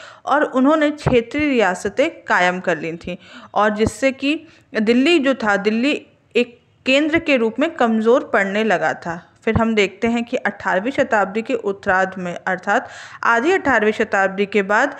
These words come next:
अंग्रेज़ों के रूप में एक नई ताकत उभरने लगी थी। अंग्रेज़ यहाँ पर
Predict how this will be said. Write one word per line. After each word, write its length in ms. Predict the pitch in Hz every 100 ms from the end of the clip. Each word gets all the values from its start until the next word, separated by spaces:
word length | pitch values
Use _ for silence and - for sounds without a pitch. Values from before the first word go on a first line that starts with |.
| - - -
अंग्रेज़ों 480 | 240 247 262 277 339
के 140 | 330
रूप 220 | 247 233
में 100 | 262
एक 120 | 277 254
नई 240 | 226 247
ताकत 440 | 247 180 262 277 -
उभरने 420 | 202 214 202 202
लगी 260 | 175 170 175
थी। 240 | 196 185 - - - - _ _ _ _ _ - -
अंग्रेज़ 360 | 220 220 240
यहाँ 200 | 240 233 226
पर 160 | 269